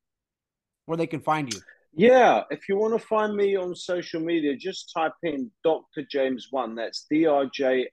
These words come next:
Speaker 2: A Y M Z one, you know, uh, number one.
Speaker 1: Yeah.
Speaker 2: Um, and just, if you wanna find my content on Sto-, Spotify, again, just look for Doctor James. That's D R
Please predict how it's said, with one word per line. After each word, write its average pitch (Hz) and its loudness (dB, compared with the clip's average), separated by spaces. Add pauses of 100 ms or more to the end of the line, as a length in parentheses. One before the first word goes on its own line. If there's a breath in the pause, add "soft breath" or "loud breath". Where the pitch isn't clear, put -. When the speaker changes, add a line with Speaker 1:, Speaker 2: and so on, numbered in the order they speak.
Speaker 2:
A 120 -2 (180)
Y 160 4 (100)
M 117 -6
Z 107 -4 (280)
one, 98 0 (580)
you 110 -2
know, 98 0 (580)
uh, 90 -2
number 113 0
one. 92 -4 (500 loud breath)
Speaker 1:
Yeah. 120 -8
Speaker 2:
Um, 127 4 (100)
and 135 -2
just, 175 -8 (340)
if - -12
you 160 0
wanna 156 -4
find 160 2
my 143 2
content 147 -6
on 117 -6
Sto-, 151 0
Spotify, 147 2 (120)
again, 135 0 (140)
just 131 -2
look 135 2 (640)
for 123 -2
Doctor 110 0
James. 92 -2
That's 87 -6
D 143 6
R 120 4